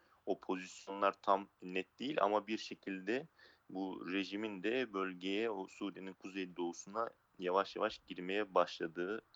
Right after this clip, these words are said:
yolunda işaretler, güçlü işaretler var. Yani bunu söyleyebiliriz. Orada hani Rusya tarafı dediğiniz gibi işte Kürtler ile Şam arasında o, e, yani bir mutabakata varılması noktasında ara buluculuk rolü oynuyor. Yani bunu,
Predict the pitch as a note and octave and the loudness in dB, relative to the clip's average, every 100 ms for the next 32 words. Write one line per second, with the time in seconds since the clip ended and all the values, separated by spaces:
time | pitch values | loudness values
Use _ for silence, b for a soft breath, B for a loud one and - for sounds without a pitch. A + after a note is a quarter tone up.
0 | b b _ - F2 E2+ A2+ B2+ G#2 F#2 | b b _ -2 0 0 0 0 4 4
1 | F#2 G2 F2 F2 - F2+ - F2 E2+ A#2+ | 6 4 2 0 -6 -6 2 4 4 4
2 | G#2 E2 - D#2 D#2 F2 - F2+ F2 E2+ | 6 4 2 -6 -6 -8 -4 -2 0 -2
3 | F2+ B2+ G#2 F#2+ - G2 F#2+ G#2 - F#2 | -2 -4 -2 -4 -8 -8 -6 -8 -4 -4
4 | E2 D#2+ - B2+ G2 F#2+ F#2+ F2 G#2 A2+ | 0 0 -2 -6 -6 -8 -14 -14 -10 -10
5 | - - A2 b b b b - - G2+ | -6 -6 -6 b b b b -10 -4 0
6 | G2 F2+ F#2 - F#2+ F2 E2+ - - E2+ | 2 2 -2 0 2 4 2 0 -6 0
7 | A2 A#2 _ B B B B - F2+ E2+ | 2 2 _ B B B B 0 0 0
8 | _ _ - - F2+ E2 F#2+ F2+ F2+ F2 | _ _ -12 -6 -4 -2 -4 -4 0 2
9 | F2 - - F2+ F2 F2+ F2 F2 - F#2 | 2 0 -2 2 4 4 0 -4 0 0
10 | - E2 - - - F2 F2 F#2+ B2 - | -2 -4 -4 -4 -4 -6 -8 0 4 4
11 | - - F2 G2 F#2+ F2 F2 F2 F2 E2+ | 0 -2 4 6 4 0 -10 -12 -12 -8
12 | E2+ E2+ A2 - - F2 F2+ F2+ D#2 C#2+ | -6 -6 -8 -8 -2 -2 -2 -4 -6 -6
13 | C#2+ D2 E2 E2 | -8 -10 -12 -12